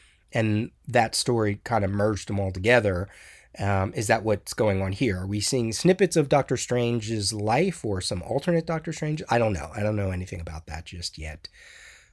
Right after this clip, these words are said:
And then there's a backup story also by MacKay, Andy MacDonald, and Ian Herring. And this features Wong.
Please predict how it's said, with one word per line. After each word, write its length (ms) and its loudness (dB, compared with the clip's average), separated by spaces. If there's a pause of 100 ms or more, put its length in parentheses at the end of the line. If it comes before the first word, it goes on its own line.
(760)
And 100 2
then 100 6
there's 180 6
a 60 2
backup 360 2
story 380 6
also 260 6
by 200 4
MacKay, 720 4
Andy 200 4
MacDonald, 640 2
and 200 -2
Ian 220 -2
Herring. 540 2 (580)
And 400 0
this 220 4
features 500 -2
Wong. 680 0